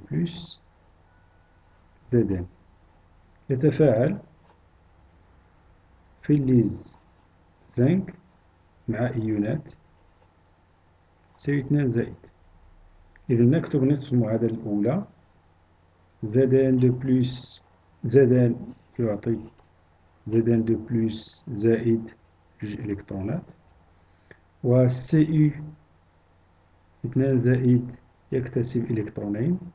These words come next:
يعطي سي يو. المعادلة الحصيلة إلكترون، عدد الإلكترون المكتسبة يساوي عدد الإلكترونات الس-، آه، المفقودة،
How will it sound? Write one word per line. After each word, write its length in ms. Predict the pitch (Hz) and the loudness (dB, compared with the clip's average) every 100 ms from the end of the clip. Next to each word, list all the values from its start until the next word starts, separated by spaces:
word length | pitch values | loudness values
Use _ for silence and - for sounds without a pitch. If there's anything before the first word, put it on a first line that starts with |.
| _ _ _ _ _ - | _ _ _ _ _ -2
يعطي 460 | 123 101 120 147 - - _ _ _ _ | -2 -2 -4 -4 -6 -14 _ _ _ _
سي 240 | - - | -10 -2
يو. 220 | 113 - - _ _ _ _ _ _ _ _ _ _ | -2 -4 -16 _ _ _ _ _ _ _ _ _ _
المعادلة 460 | 131 139 160 180 170 | 0 2 4 4 2
الحصيلة 640 | - 139 - 123 117 175 - - _ _ _ _ _ _ _ _ _ _ _ _ _ _ _ _ _ _ _ - 120 | 2 -2 0 0 2 -2 -8 -20 _ _ _ _ _ _ _ _ _ _ _ _ _ _ _ _ _ _ _ -4 2
إلكترون، 480 | 131 - 120 123 127 - | 2 2 2 4 4 0
عدد 400 | 127 - 123 127 | -8 0 4 4
الإلكترون 400 | 127 127 123 127 | 4 0 2 2
المكتسبة 760 | 123 123 127 120 120 113 117 - | 2 2 0 0 0 0 -2 -2
يساوي 360 | 123 113 - 113 | -2 -2 -2 -2
عدد 260 | 110 113 120 | -2 -2 -4
الإلكترونات 500 | 104 - 113 110 120 | -6 -4 -4 -4 -8
الس-، 360 | - - - 95 | -10 -8 -10 -10
آه، 560 | 101 98 101 104 107 | -10 -10 -10 -10 -12
المفقودة، 760 | 101 101 98 - 107 98 175 | -6 -6 -6 -6 -4 -2 -4